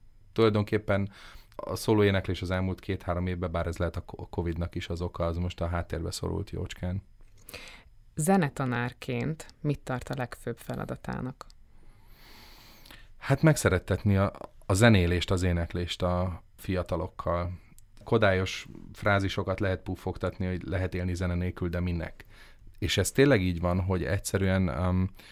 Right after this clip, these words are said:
Speaker 1: ha megnézzünk egy gyereket, az rögtön elkezd valamilyen, imádja a hangját, játszogat vele a magas hangot, a mély hangot, játszik vele, aztán, ha teheti, énekelket, dúdolgat. Aztán szépen, ahogy növünk föl, és az értelmünk kialakul, ugye a gátlásaink is nőnek, és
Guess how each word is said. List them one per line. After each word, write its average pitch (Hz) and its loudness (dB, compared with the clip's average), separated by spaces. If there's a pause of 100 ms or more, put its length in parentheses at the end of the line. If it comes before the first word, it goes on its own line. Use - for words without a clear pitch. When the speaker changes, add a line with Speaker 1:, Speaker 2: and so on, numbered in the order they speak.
(280)
Speaker 1:
ha 101 2
megnézzünk 113 8
egy 90 2
gyereket, 123 4
az 98 2
rögtön 107 2
elkezd 87 -2 (300)
valamilyen, 92 6 (300)
imádja 92 6
a 65 -2
hangját, 95 2
játszogat 101 2
vele 82 0
a - -2
magas 139 0
hangot, 110 -2
a 78 0
mély 82 0
hangot, 85 -2
játszik 107 -2
vele, 90 0
aztán, 92 0
ha 92 0
teheti, 90 -2
énekelket, 104 -2
dúdolgat. 104 2 (400)
Aztán 139 6
szépen, 135 6
ahogy 98 4
növünk 104 4
föl, 95 -4
és 92 -2
az 85 -2
értelmünk 85 0
kialakul, 98 0
ugye 87 0
a 87 -4
gátlásaink 92 0
is 82 -6
nőnek, 110 6
és 85 -4